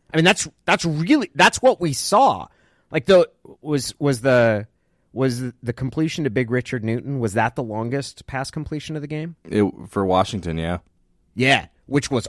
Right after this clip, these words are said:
Speaker 1: awesome, by the way, and also spawned a, we've got a Big Richard energy, uh, little, uh, uh, uh, uh, meme that has been circulating amongst one of my text, uh, one of my text chains of, uh, of Husky fans. I, I love Richard Newton,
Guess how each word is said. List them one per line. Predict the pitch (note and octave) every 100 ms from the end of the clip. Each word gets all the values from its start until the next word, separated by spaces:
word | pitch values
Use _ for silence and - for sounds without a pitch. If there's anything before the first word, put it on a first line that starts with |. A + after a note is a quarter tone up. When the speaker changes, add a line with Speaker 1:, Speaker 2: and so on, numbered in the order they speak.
| -
Speaker 1:
awesome, | D#3 C3 - G#2
by | G2
the | F#2
way, | F#2+ F#2+
and | G#2
also | C3+ A#2+ B2+ G2+
spawned | - - G#2+ F#2+
a, | F#2 - - _
we've | A#2+
got | A#2+ A2+
a |
Big | F2 B2+ G#2+
Richard | G#2 A#2 - G2 F#2
energy, | G#2+ G2+ F#2+ F2+ D#2 - -
uh, | F#2+ F2 E2 D#2+ - _ -
little, | A2+ G#2 F#2 -
uh, | F#2 D#2 - _ _ _
uh, | G2 -
uh, | E2 G2 -
uh, | G2+ - -
meme | C3 C#3 B2 G2
that | G2
has | F2+
been | - F#2
circulating | - G#2 G2+ F2+ F2+ E2+
amongst | F2+ F2+ D#2+ -
one | F#2+ F#2+
of | F2+
my | E2+
text, | - F2+ - - - _ _ _ -
uh, | F#2+ E2 E2+ -
one | G#2
of | F#2+
my | F2
text | - F#2 -
chains | - E2 D#2+
of, | F#2 -
uh, | G#2+ -
of | G#2
Husky | E2+ G2 - F2+
fans. | F2 D#2 -
I, | C#3+ - -
I | C3+
love | A#2+ A2 F2+
Richard | F#2 - E2
Newton, | E2+ -